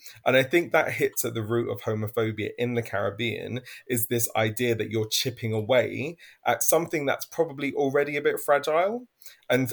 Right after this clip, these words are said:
I think, and I'm, you know, personally, I believe that's because of plantation society in which you know, enslaved men were, were used for their sexual prowess, were used to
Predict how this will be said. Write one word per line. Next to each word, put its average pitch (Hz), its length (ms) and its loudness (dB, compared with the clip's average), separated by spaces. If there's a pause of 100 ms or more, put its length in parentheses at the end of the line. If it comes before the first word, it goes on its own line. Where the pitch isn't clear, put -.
I 131 120 8
think, 127 460 2
and 127 180 0
I'm, 120 360 -2
you 127 120 -2
know, 123 100 4
personally, 123 460 2
I - 20 -8
believe 107 240 -4
that's - 380 2
because 110 320 -2
of 107 140 -10 (300)
plantation 104 540 -2
society 117 880 -2 (280)
in 110 260 0
which - 480 -2 (880)
you 117 120 0
know, 107 140 2
enslaved 113 680 0
men 107 500 0
were, 104 240 2 (140)
were 107 80 -2
used 104 580 -4
for 101 240 0
their 98 140 0
sexual - 380 -6
prowess, 98 380 -2
were 101 80 -8
used 98 460 -6
to 95 220 -2